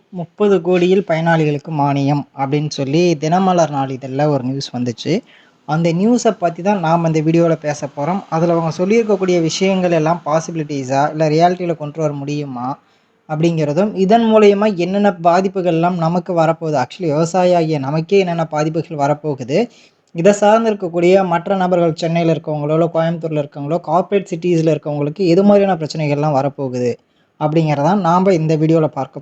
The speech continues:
போறோம். மறக்காம சேனலை சப்ஸ்கிரைப் பண்ணிட்டு, இன்னும் நிறைய பேருக்கு ஷேர் பண்ணுங்க, இன்னும் நிறைய பேர் தெரிஞ்சுக்கிட்டும். இ-, வீடியோக்குள்ள போலாம். ஆ,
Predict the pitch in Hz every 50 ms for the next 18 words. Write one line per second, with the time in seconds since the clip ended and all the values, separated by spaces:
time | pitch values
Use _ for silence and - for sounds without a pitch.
0 | - - 135 127 139 180 226 - _ _ _ _ _ _ _ _ - 160 165 190
1 | 214 208 - 226 220 226 214 220 - 170 160 165 180 180 165 - 110 - - -
2 | 170 160 - 147 139 123 - 139 135 123 - _ - 160 180 180 165 151 143 143
3 | 139 131 143 151 156 - 147 - - 147 143 143 139 - 139 131 127 123 123 127
4 | 139 - - - 151 151 156 147 135 131 131 127 139 139 139 - 143 127 131 123
5 | - - 113 - 123 123 - _ _ - - _ _ - - 143 - - _ _
6 | _ _ _ _ _ _ _ _ _ _ _ _ _ _ _ - - 156 165 180
7 | 190 185 170 156 151 143 - 143 135 127 139 - - _ _ _ _ _ _ -
8 | 147 151 147 143 139